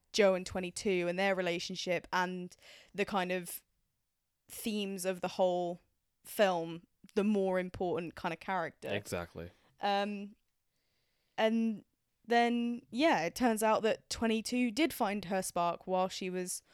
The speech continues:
Speaker 1: on Earth and, and figured out that she was ready to go, but then Joe says, "Oh, you only got that because you were in my body, that was my dreams," and
Speaker 2: My moment. Yeah,
Speaker 1: Yeah.
Speaker 2: my moment.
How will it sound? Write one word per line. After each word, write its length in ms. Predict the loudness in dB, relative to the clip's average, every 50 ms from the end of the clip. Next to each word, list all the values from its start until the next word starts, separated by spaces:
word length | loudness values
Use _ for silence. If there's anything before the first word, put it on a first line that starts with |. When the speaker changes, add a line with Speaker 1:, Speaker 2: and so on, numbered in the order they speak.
| -20 -20 -20 -20 _ _
Speaker 1:
on 240 | 0 2 2 4 4
Earth 400 | 2 2 2 2 0 -2 -4 -6
and, 300 | -6 -4 -4 -4 -6 -4
and 260 | -4 -4 -4 -6 -6
figured 240 | -6 -6 -2 0 2
out 160 | 2 2 2
that 140 | 0 -2 -6
she 180 | -6 -6 -6 -6
was 220 | -6 -6 -8 -10 -4
ready 300 | -2 0 0 0 -2 -4
to 320 | -4 -4 -2 -2 -2 -2 -6 _ _ -20 _ _ _ _ -4 4
go, 440 | 6 8 10 10 10 8 8 8
but 260 | 6 6 2 0 2 2
then 260 | 2 2 2 -2 -4
Joe 260 | 0 2 2 4 2
says, 400 | 2 0 0 0 2 2 0 -4 -6 -10 -18 -20 _ _ _ _ _
"Oh, 300 | 2 4 6 6 6 4
you 260 | 2 0 0 0 2
only 480 | 2 2 2 2 0 0 0 -2 -4 -6 -10 _ 0
got 220 | 2 4 4 4 2
that 260 | 2 2 2 2 0
because 340 | -4 -4 -4 -6 -6 -4 -4
you 120 | -2 0
were 100 | 0 0
in 120 | 0 0
my 240 | 2 4 4 4 4
body, 380 | 2 4 4 4 6 6 4 2
that 180 | 0 0 -2
was 300 | -4 -6 -6 -6 -8 -12 -16 _ _ _ -8
my 360 | -2 2 4 4 4 4 2
dreams," 640 | 0 -2 -2 -2 0 0 0 -2 -2 -2 -4 -4 -6
and 420 | -6 -6 -6 -6 -6 -8 -8 -10 -12 -16 -20 -20 -20 -20 _ _ _ _ _ -4
Speaker 2:
My 220 | 0 2 2 2
moment. 540 | 2 2 0 0 0 0 0 -2 -2 -4 -6
Yeah, 180 | -4 -2 0 2
Speaker 1:
Yeah. 300 | 2 2 2 2 2 0
Speaker 2:
my 60 | 0
moment. 420 | 0 -4 -4 -4 -6 -6 -8 -10